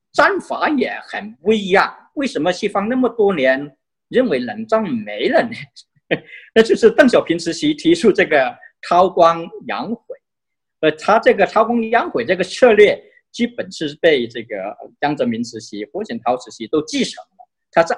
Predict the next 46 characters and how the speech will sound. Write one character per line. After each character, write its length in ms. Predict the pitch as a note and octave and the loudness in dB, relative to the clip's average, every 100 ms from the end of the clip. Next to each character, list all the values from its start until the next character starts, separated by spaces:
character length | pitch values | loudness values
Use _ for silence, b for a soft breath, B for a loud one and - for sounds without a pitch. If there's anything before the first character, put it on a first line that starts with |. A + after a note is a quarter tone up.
| - | 4
暗 320 | C#4 C4 D#3 | 4 4 0
中 220 | E3+ E3+ | -2 -2
进 160 | E3+ G#3+ | -2 -4
行 200 | - - F#3+ | -6 -16 -20
的。 80 | _ _ _ _ _ _ _ _ | _ _ _ _ _ _ _ _
就 120 | - | 2
是 60 | B3+ | 4
说 140 | B3+ | 6
他 180 | B3 B3 | 4 4
实 280 | B3 - G#3+ | 2 -2 -4
际 220 | G#3+ A#4 | -4 -2
上 180 | - A#3 | 2 4
他 120 | G3 | 4
从 320 | G#3+ - D3+ | 2 0 0
来 220 | E3 C#3 D#3+ | 2 2 2
没 180 | F3 | 2
有 160 | E4 - - | -2 -4 -4
放 220 | - E3 | -2 -2
弃 180 | C3 G3 | -4 -6
过 260 | - D#3+ - b b _ _ | -2 -4 -4 b b _ _
要 220 | E3+ C#3+ | 4 4
维 220 | A#2+ A#2+ C#3 | 4 0 2
护 220 | G3 B2+ | 0 -2
他 140 | B2+ | -2
的 140 | A2+ G#2 | -4 -8
共 160 | D#3 | -10
产 140 | B2+ - | -10 -12
专 160 | C3 C3+ | -6 -4
制 140 | C3 | -4
这 100 | B2+ | -2
样 100 | D#3 | -2
的 100 | A#2+ | -2
政 140 | A2+ F3 | 2 2
权， 420 | - A2 A#2+ B2 _ _ | 2 -4 -6 -6 _ _
要 120 | F#3+ | 2
去 140 | F#3 F3+ | 4 -2
挑 360 | - A2 G2 | -4 -8 -6
战 320 | G#2 E3+ C#3 - _ _ - | 2 4 2 -6 _ _ -6
这 140 | C3+ | -4
个 160 | A2+ A2 | -4 -6
自 120 | - | -2
由 100 | C#3 | -2
民 160 | A#2+ D3+ | -2 -8
主 80 | - | -10
制 140 | - | -6
度， 280 | E3 - - | -2 -4 -4